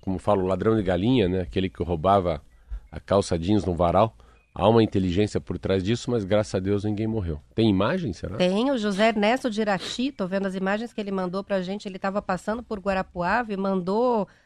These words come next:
Speaker 2: ah, alguns vídeos que a gente compartilha depois nas redes sociais, na frente dos quartéis, tudo pegando fogo, vários pontos, assim, é, pegando fogo na cen-, na frente do, do quartel da Polícia Militar de lá,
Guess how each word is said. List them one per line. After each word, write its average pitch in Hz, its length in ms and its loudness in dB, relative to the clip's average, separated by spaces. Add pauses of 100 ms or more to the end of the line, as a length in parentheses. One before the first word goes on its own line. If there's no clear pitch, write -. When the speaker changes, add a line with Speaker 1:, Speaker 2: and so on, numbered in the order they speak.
(140)
Speaker 2:
ah, 160 760 0
alguns 170 460 0
vídeos 190 380 -2
que - 80 -6
a 190 40 0
gente 196 180 -8
compartilha 202 560 -2
depois 190 340 -6
nas 185 160 -2
redes 190 220 -6
sociais, 180 420 -4
na 185 120 -2
frente 202 280 -6
dos - 160 -14
quartéis, 196 520 0
tudo 233 140 -16
pegando 262 360 2
fogo, 208 480 0
vários 196 320 -2
pontos, 220 480 0
assim, 185 320 -4 (340)
é, 156 160 2
pegando 208 400 0
fogo 208 300 -2
na 214 100 2
cen-, 208 280 -4
na 190 240 0
frente 196 260 -6
do, 196 180 -6
do 190 280 -6
quartel 185 400 0
da 185 160 0
Polícia 190 360 -8
Militar 190 480 -2
de 160 120 -8
lá, 165 360 2